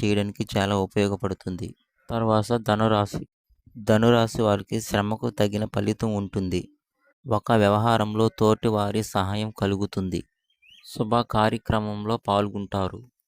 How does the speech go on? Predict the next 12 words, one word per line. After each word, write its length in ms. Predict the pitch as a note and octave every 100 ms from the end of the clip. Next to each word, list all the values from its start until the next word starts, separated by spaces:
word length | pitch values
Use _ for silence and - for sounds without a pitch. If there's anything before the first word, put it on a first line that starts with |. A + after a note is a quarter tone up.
| _ _ _ _ _ -
అవసరానికి 720 | A#2 A#2+ C3+ B2 A#2 A#2 B2
డబ్బులు 440 | A2 G#2+ G#2+ A#2+
అందుతుంది. 760 | A2+ G#2+ A2+ A#2 G#2 F#2+ F#2+ - _ _ _ _ _ - -
శుభ 240 | A2 A#2
కార్యక్రమంలో 880 | A#2 - A2 A#2 - A2+ G#2+ G#2+ A2
పాల్గొంటారు. 960 | A2 G2+ G2+ G2+ G2+ F#2+ F#2+ F2+ D3 - _ _ _ _ _ _ _ _
ఈ 120 | A#2 A2
రాశి 340 | G#2+ A2+ A#2+
వారికి 320 | A#2 A2 -
అన్నీ 220 | A2 G#2+
అనుకూలంగా 640 | A#2 G#2+ G#2+ A#2+ A2 G#2+ G#2+
ఉంటాయి. 540 | G2 F#2+ G2+ F#2+ G2